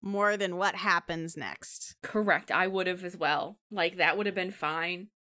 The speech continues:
Speaker 2: It, it just would have been fine.
Speaker 1: Like, people
Speaker 2: Like
Speaker 1: would have been super upset, but I feel like, I can't go back to twenty fourteen and interview people, but I feel like they were upset at what came next anyway.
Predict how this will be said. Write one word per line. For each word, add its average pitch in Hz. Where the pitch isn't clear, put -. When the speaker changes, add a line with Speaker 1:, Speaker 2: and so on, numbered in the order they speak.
Speaker 2:
It, 202
it 151
just 220
would 165
have 165
been 165
fine. 175
Speaker 1:
Like, 240
people 370
Speaker 2:
Like 359
Speaker 1:
would 320
have 269
been 247
super 320
upset, 202
but 208
I 226
feel 330
like, 190
I 226
can't -
go 247
back 247
to 302
twenty 220
fourteen 247
and 233
interview 180
people, 156
but 180
I 175
feel 247
like 240
they 175
were 156
upset 220
at -
what 208
came 208
next 202
anyway. 117